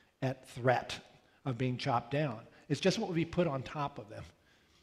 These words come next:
And so when you bring people together and they really have a chance to talk to each other, even if they think they're from different tribes, Bra-, uh, Braver Angels does this all the time. At the end of the conversation,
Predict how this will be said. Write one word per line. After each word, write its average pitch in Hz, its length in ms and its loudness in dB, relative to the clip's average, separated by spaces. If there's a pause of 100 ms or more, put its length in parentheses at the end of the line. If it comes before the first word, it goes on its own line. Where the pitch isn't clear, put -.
(240)
And 139 80 -12
so 170 80 2
when 180 140 2
you 185 40 4
bring 233 220 4
people 202 320 4
together 156 420 6
and 120 140 0
they 143 80 4
really 190 540 4
have 156 220 2
a 156 40 0
chance 151 460 2
to 147 100 0
talk 143 320 4
to 147 80 -2
each 127 180 -2
other, 123 240 2
even 165 240 2
if 160 120 0
they 139 140 4
think - 720 4
they're 143 140 6
from 143 180 -2
different 143 360 0
tribes, 127 500 -2 (1040)
Bra-, 156 220 0 (100)
uh, 135 60 -6
Braver 127 360 6
Angels 131 400 2
does 117 240 -2
this 120 220 -10
all 123 80 -4
the 117 100 -8
time. 123 220 -6 (460)
At 156 120 4
the 170 160 4
end 190 220 10
of 147 60 6
the 160 60 2
conversation, 151 840 6